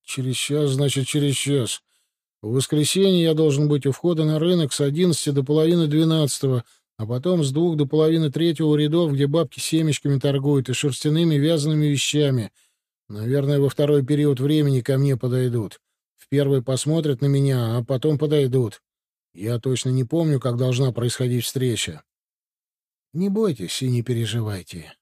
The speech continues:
Егор положил Буторину руку на плечо. «Все будет хорошо. Мы вас прикроем. Я сам с вами пойду. А пока подкрепитесь. Сейчас вам еды принесут».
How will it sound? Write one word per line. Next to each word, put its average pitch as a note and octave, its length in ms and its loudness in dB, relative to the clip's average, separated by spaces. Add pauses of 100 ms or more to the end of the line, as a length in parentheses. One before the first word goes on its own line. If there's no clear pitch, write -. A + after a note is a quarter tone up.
(200)
Егор D#3 380 -2
положил C3 420 0
Буторину B2+ 540 0
руку A#2 220 -2
на G#2+ 100 -4
плечо. G#2+ 520 -6 (400)
«Все A3 360 -6
будет B2+ 260 -4
хорошо. F#2+ 560 -10 (240)
Мы G#3+ 160 0
вас F#3 160 -2
прикроем. D3+ 640 -6 (320)
Я G3+ 200 0
сам C#4 280 -2
с - 80 -4
вами C#3 220 -2
пойду. A#2 440 -6 (160)
А B2 80 -14
пока A3+ 300 -6
подкрепитесь. D3 800 -6 (400)
Сейчас G#2+ 340 -6
вам F#2+ 200 -12
еды A#2+ 260 -4
принесут». - 600 -12